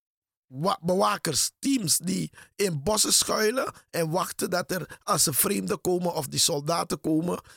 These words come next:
en dan hadden ze een password. Ze hadden een password en dan schreeuwen ze. Dus als, als het zijn het donkere mensen die langs, die aankwamen, dus negers,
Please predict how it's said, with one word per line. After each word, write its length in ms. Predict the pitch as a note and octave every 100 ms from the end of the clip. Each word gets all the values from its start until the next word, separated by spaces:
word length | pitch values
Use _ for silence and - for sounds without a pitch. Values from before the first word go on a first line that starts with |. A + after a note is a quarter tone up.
| _ -
en 180 | F#3
dan 240 | D#3 D#3 C3 _
hadden 280 | - D#3+ F3
ze 120 | - D3
een 200 | C#3+ -
password. 840 | - D3+ D3+ - D3 A#2+ A2 - - _ _ _ _ _ -
Ze 140 | C#3+
hadden 360 | C3 D#3+ F3+ -
een 120 | -
password 640 | F#3 F#3+ E3+ D#3+ E3+ - - - -
en 160 | F3+
dan 140 | D#3 D3
schreeuwen 640 | - - F#3 G#3 B3 G3+
ze. 120 | -
Dus 180 | D#3 D3+
als, 280 | D3 D#3 -
als 140 | D#3
het 180 | G3+ -
zijn 180 | G3+ G#3+
het 160 | E3+ C3
donkere 340 | F3 D3+ F#3
mensen 340 | D#3 D#3 D3
die 100 | D3+
langs, 320 | D3+ C#3+ C3+ -
die 200 | E3 C#3
aankwamen, 600 | C#3+ C#3+ - C3 C3 C3+
dus 160 | C#3+ C3+
negers, 500 | D3+ D3+ C3+ -